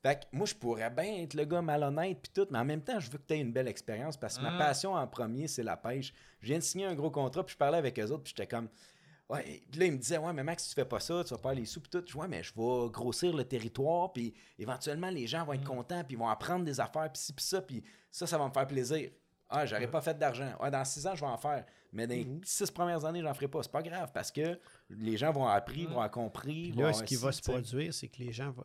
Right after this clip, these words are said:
Speaker 3: tu vas gagner la confiance des
Speaker 1: Ben,
Speaker 3: gens.
Speaker 1: j'espère, en tout cas, je
Speaker 3: Puis,
Speaker 1: l'espère.
Speaker 3: tu sais, moi, euh, il y a déjà des compagnies avec qui j'ai travaillé qui m'ont reproché, mettons, de pas donner assez de visibilité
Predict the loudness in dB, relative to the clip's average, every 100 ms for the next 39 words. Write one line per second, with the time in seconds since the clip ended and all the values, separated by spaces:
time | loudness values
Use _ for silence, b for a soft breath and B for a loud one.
0 | -12 -4 -4 -2 -4 -4 -6 -8 -8 -10
1 | -8 -8 -6 0 0 0 -2 -4 -4 -2
2 | -4 -4 -12 -6 -6 -4 -6 -6 -4 -4
3 | -6 B B B 0 4 4 4 2 0
4 | 0 2 2 0 0 -2 0 0 0 -2
5 | -4 -6 -4 -2 -2 -2 -4 -6 -8 -6
6 | -6 -4 0 2 2 -2 -2 -2 -2 -2
7 | -4 -2 0 0 0 -4 -2 -2 0 0
8 | -2 0 -2 -2 -4 -2 -2 -4 -4 -2
9 | -2 -2 -2 0 0